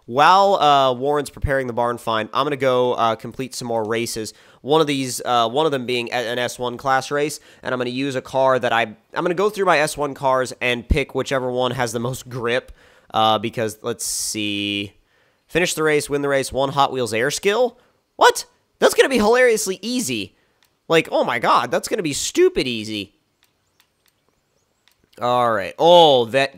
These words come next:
oh my God. Okay. Eh, or the R-, uh, I don't know how the R J Pro Truck would do, to be honest. But I do think, for one, that the, uh, that my Viper is gonna dominate it. That, like, my twenty thirteen G T S,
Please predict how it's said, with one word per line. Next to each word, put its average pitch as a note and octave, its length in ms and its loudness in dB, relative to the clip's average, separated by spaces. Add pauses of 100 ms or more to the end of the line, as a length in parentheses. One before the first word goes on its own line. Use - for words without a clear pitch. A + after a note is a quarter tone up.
(120)
oh B2 280 0
my G2+ 180 -4
God. G2+ 380 -2
Okay. G2 640 -6 (1160)
Eh, A2 300 2 (100)
or D#3 220 2
the D#3 100 2
R-, C#3 300 0
uh, E3 360 -4
I D3 60 -2
don't G#3+ 100 2
know A3+ 60 2
how G3 120 4
the D#3+ 120 4
R D3 120 4
J C#3+ 180 0
Pro C#3+ 220 -2
Truck C3 260 -4
would A2 140 -10
do, B2 240 -2
to A2 80 -6
be A2 100 -2
honest. A2 540 -2 (520)
But A#2 120 -4
I A2+ 140 4
do B2+ 300 -6
think, D#3+ 440 -4
for A#2+ 200 -8
one, B2+ 460 -2 (100)
that A#2 360 2
the, A2+ 280 0
uh, G#2+ 260 2
that A2 140 -4
my A#2+ 140 0
Viper B2 380 -2
is C3+ 120 -8
gonna G#2+ 160 -6
dominate G#2+ 480 -6
it. - 20 -10
That, A#2+ 140 -8
like, B2 200 -2
my A#2+ 220 -4
twenty C#3+ 260 -8
thirteen C#3+ 300 -8
G C#3 140 -12
T D#3 180 -6
S, E3 220 -4